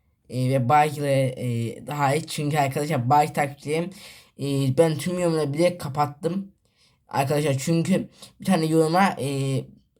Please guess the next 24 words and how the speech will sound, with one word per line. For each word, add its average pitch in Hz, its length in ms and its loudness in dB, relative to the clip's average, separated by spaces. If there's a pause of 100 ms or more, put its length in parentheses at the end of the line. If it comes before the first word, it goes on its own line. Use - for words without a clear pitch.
küfür - 260 0
yaymışsınız 131 880 2
benle 135 300 0
ilgili. 131 500 0 (340)
Yani 151 220 0
çok 160 200 -4
ayıp 156 200 0
ettiniz. 151 500 -2
E, 127 280 2
orada, 147 540 4
e, 170 140 2
ben 175 240 0 (240)
onun 180 180 0
için 170 200 -2
hemen 170 180 4
kapattım 170 460 -2
tüm 165 180 -2
yorumları 143 340 0
ama 185 280 2 (300)
bir 160 80 -6
videonun 170 280 0
yorumu 165 240 4
açık. 165 320 -2
Oradan 156 400 0